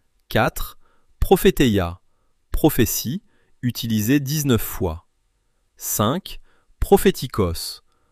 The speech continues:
prophétique, utilisé deux fois. Et six, pseudo-prophétesse, faux prophète, utilisé onze fois. Le fait que des termes de la famille du mot prophète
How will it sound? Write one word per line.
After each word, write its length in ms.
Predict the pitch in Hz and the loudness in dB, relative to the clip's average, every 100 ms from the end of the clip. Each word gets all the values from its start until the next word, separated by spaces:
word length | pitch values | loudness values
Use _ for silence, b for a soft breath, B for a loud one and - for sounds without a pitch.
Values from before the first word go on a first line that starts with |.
| _ _ | _ _
prophétique, 800 | - 165 - 107 - 135 - - - _ _ _ | -2 0 2 -2 -2 -6 -6 -20 -20 _ _ _
utilisé 580 | 117 113 117 107 101 139 | -6 -4 -4 -2 2 2
deux 220 | 131 107 | 2 2
fois. 440 | 147 - 95 78 - _ _ _ _ _ _ - | 2 2 -4 -6 -10 _ _ _ _ _ _ -2
Et 320 | 110 107 - | 2 2 0
six, 640 | - - - 143 208 - - _ _ _ - | -8 -8 -4 -4 -4 -10 -14 _ _ _ -4
pseudo-prophétesse, 1200 | - - 190 202 - 143 110 - 90 85 - - _ _ _ _ | 0 4 4 4 2 2 0 0 -6 -6 -12 -16 _ _ _ _
faux 300 | - - 190 | -4 2 4
prophète, 680 | - 110 - 101 - - - _ _ | 4 2 0 -2 -4 -18 -20 _ _
utilisé 640 | 120 113 117 110 104 139 - | -8 -6 -4 -2 2 0 0
onze 240 | 131 139 - | -2 -2 -2
fois. 400 | - 92 - _ _ _ _ _ _ _ _ _ _ | -4 -6 -6 _ _ _ _ _ _ _ _ _ _
Le 160 | - 110 | 0 0
fait 200 | - 190 | 4 4
que 120 | - | 4
des 160 | 107 101 | 0 2
termes 340 | 156 156 120 | 4 4 2
de 100 | 104 | 2
la 120 | 101 | 0
famille 380 | 98 120 139 147 | 2 2 2 -2
du 120 | 104 | -2
mot 200 | 101 101 | 0 0
prophète 680 | - - 147 - 107 104 - | 0 2 2 4 0 0 -8